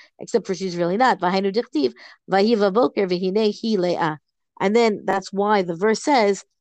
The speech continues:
you know, "Lo and behold, it came to be the morning, and it was Leah." Meaning, until that point, he did not know. How could he not know? Didn't, wouldn't she not have known the signs? And the answer is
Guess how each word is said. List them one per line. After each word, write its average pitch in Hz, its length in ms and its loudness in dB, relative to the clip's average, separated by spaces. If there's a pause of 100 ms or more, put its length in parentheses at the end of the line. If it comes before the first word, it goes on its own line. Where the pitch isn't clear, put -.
(120)
you 185 140 0
know, 180 100 0 (160)
"Lo 220 220 2
and 247 100 2
behold, 196 300 2
it 180 80 -8
came 196 200 -2
to 202 80 -4
be 190 120 -2
the 185 80 -4
morning, 233 520 0
and 190 240 -2
it 160 140 0
was 175 220 -4
Leah." 180 320 -2 (340)
Meaning, 196 220 2
until 190 280 0
that 220 180 2
point, - 260 -2
he 208 100 -8
did 196 160 0
not 196 180 -2
know. 269 180 0
How 196 200 0
could 233 140 -4
he 233 100 -4
not 180 180 -2
know? 170 280 -6 (400)
Didn't, 208 340 -2 (520)
wouldn't 226 320 0
she 233 120 -6
not 196 240 2
have 185 140 -2
known 180 180 -2
the 202 80 -4
signs? 247 400 0
And 214 100 0
the 208 100 2
answer 202 180 -2
is 185 260 -2